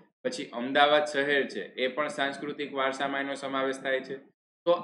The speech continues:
આવા પ્રદેશ છે, આવી જગ્યા જે છે એનું આપણે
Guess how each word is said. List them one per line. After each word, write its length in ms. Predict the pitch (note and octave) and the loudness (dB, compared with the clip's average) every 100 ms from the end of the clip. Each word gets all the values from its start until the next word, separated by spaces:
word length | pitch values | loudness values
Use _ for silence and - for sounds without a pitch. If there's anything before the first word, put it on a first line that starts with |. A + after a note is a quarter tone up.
| - | 0
આવા 420 | A#2 C3 E3 F3+ F3+ F3+ - _ _ C3+ | 2 2 2 2 0 -4 -14 _ _ -2
પ્રદેશ 380 | C3+ F3+ E3+ - | 2 2 2 -2
છે, 160 | - - _ _ _ _ | -14 -18 _ _ _ _
આવી 280 | - - D#3+ | -2 2 2
જગ્યા 520 | - A2+ B2 E3 E3+ A#2+ | 2 -4 2 6 6 4
જે 100 | G2 | -4
છે 160 | - - _ _ _ _ | -6 -20 _ _ _ _
એનું 300 | C3+ D#3 G3 F3+ | 2 4 2 2
આપણે 360 | C#3 A2+ C3 | 2 2 0